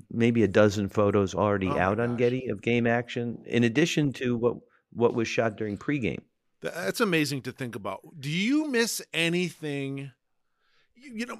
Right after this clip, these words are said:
Speaker 2: my, my understanding of sports photography, uh, you know, I, and I guess it, uh, this is tied to the fact that I'm old enough to have, you know, learned to shoot pictures on film. So, you know, I, I,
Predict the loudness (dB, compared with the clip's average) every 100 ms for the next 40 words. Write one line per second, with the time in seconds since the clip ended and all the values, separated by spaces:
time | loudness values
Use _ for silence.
0 | -4 2 2 4 4 4 2 0 0 -2
1 | -2 -2 -2 -2 0 -2 -4 -8 -8 -4
2 | -4 -4 -12 -6 -6 -6 -12 -12 -14 -14
3 | -12 -8 -6 -2 -2 -2 -4 -14 -12 -2
4 | 4 6 6 6 4 -2 -4 -16 -10 -8
5 | -6 -6 -6 -6 -6 -4 -4 -6 -10 -8
6 | -10 -8 -8 -8 -6 -6 -6 -8 -10 -10
7 | -10 -8 -10 -14 _ -14 -10 -10 -4 -2
8 | -2 -4 -6 -6 -4 -4 -8 -10 _ -20
9 | -20 _ -12 -10 -10 -10 -10 -10 -10 -14
10 | -4 -2 -2 -4 -20 _ -20 -20 -18 -4
11 | 2 4 2 -2 0 2 2 0 0 0